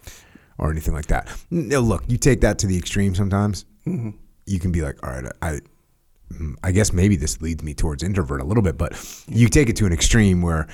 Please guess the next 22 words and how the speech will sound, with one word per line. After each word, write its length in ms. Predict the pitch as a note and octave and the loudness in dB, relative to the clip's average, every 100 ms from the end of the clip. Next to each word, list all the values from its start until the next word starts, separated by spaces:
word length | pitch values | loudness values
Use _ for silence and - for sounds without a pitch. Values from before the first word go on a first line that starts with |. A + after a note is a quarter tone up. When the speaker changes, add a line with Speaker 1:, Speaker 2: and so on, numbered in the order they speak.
| - - | -20 -8
Speaker 1:
you're 140 | G2 | -4
at 60 | G2+ | -2
a 60 | G2+ | -2
thing 640 | - A#2+ G#2+ G#2+ G#2 G2+ | -2 2 4 4 2 0
and 100 | F2 | -2
there's 140 | E2+ E2 | -2 -2
a 40 | |
bunch 180 | F#2 F#2 | -2 -2
of 60 | - | 4
people. 580 | - G2 G#2 G2 F#2+ F#2 | 4 4 4 6 6 4
Speaker 2:
Yeah. 100 | B2 - _ _ _ - - _ _ _ - | 0 -6 _ _ _ -20 -20 _ _ _ -14
Speaker 1:
Then 260 | - F2+ F2+ | 0 2 2
you 120 | E2 | 2
really 180 | D#2+ D2 | 0 -2
don't 140 | C2 | -4
wanna 160 | D#2 D2 | -4 -4
be 120 | D2 | -4
around 220 | C#2+ C2+ | -4 -6
a 40 | |
bunch 200 | C#2 C#2 | -6 -6
of 40 | - | -4
people. 380 | D2+ C2+ G#1+ | -4 -4 -10